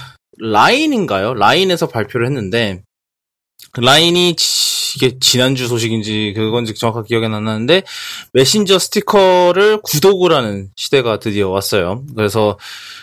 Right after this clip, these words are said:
어, 이게, 이게, 이거는 아직은 제가 알기로 일본에서만 하는 것 같고요. 뭐, 라인이 원래, 아, 늘 어디,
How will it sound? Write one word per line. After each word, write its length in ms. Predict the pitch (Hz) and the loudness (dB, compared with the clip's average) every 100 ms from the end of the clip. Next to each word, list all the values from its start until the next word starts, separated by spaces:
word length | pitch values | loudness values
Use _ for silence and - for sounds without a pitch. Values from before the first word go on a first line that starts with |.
| _ | _
어, 460 | 120 120 120 120 120 | 2 4 4 4 2
이게, 580 | 107 143 151 156 156 151 - _ | 0 2 4 4 2 -2 -8 _
이게, 420 | 139 139 208 185 - _ | -2 2 2 2 -8 _
이거는 540 | 156 170 226 220 214 180 - | 0 4 4 2 0 -2 2
아직은 520 | 131 147 190 202 185 | 2 2 2 2 0
제가 280 | 135 131 151 | 0 2 2
알기로 280 | 131 135 143 | 2 0 2
일본에서만 1000 | 139 151 185 170 156 143 135 123 117 | 2 2 2 2 0 0 2 2 0
하는 200 | 120 139 | -2 -4
것 100 | 135 | -4
같고요. 460 | 104 95 113 131 101 | -8 -4 0 0 0
뭐, 260 | 98 117 107 - | 0 0 0 -2
라인이 420 | 127 127 143 147 131 | 2 4 4 2 2
원래, 400 | 107 107 107 101 - | 2 2 2 0 -4
아, 220 | 113 107 - _ - | -4 -4 -6 _ -2
늘 380 | 131 147 131 113 - - 139 131 | 2 4 4 0 -6 -16 -12 2
어디, 400 | 123 131 139 | 2 4 2